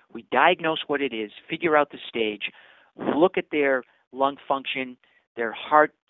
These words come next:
capability, what's their social home situation, what is the best therapy to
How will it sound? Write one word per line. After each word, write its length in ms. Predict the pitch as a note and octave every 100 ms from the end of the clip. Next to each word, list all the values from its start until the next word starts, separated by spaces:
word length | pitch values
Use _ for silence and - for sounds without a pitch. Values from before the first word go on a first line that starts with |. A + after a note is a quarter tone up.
| -
capability, 720 | C#3 C#3 A#2+ B2+ B2 A#2+ A#2 - _ _ _
what's 280 | A#2 D#3 -
their 120 | D3 B2+ -
social 320 | C#3+ - C3
home 300 | - D3 D3 -
situation, 840 | C#3+ - C3 B2+ B2+ - C3 B2 - - - - _
what 400 | - B2+ E3 G3 D#3+
is 120 | C3+ -
the 100 | A2 _
best 340 | B2+ D#3+ - - - _ -
therapy 600 | D#3 D3 - C3+ A#2+ A#2+ _ _ -
to 160 | B2